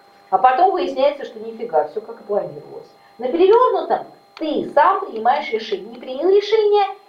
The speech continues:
не вопрос. Просто если принял решение и начал действовать, имей в виду, здесь надо уже в этом случае идти до конца.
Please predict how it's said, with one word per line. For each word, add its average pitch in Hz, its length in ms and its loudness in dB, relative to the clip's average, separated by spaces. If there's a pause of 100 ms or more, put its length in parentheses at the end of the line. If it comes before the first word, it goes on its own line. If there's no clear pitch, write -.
(100)
не 226 300 4
вопрос. 294 640 0 (580)
Просто - 500 2
если 311 320 0
принял 392 360 2
решение 226 460 -4
и 190 40 -4
начал 202 360 -2
действовать, 165 520 -12
имей 277 200 -14
в 220 60 -18
виду, 190 240 -12 (1000)
здесь 285 300 4
надо 214 220 0
уже 190 180 -2
в 196 60 0
этом 214 240 0
случае 185 380 -12
идти 330 160 -16
до 226 260 2
конца. - 600 -4